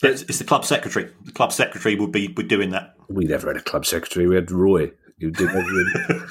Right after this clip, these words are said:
Speaker 2: <laughs>
Speaker 1: Roy was the manager. He's li-, Roy was the manager and the captain. I don't know if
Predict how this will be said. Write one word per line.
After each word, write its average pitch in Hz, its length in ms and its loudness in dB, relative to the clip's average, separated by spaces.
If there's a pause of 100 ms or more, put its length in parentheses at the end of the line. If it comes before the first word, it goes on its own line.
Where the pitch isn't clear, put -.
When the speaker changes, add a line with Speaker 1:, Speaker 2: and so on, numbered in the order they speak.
Speaker 2:
<laughs> 175 1080 0
Speaker 1:
Roy 104 200 4
was 95 120 0
the 92 80 -2
manager. 95 340 2
He's 95 180 0
li-, 107 200 4
Roy 110 240 6
was 101 140 2
the 101 60 -2
manager 101 300 2
and 92 100 0
the 90 60 -2
captain. 101 260 0
I 101 60 6
don't 110 140 4
know 107 60 6
if 92 100 0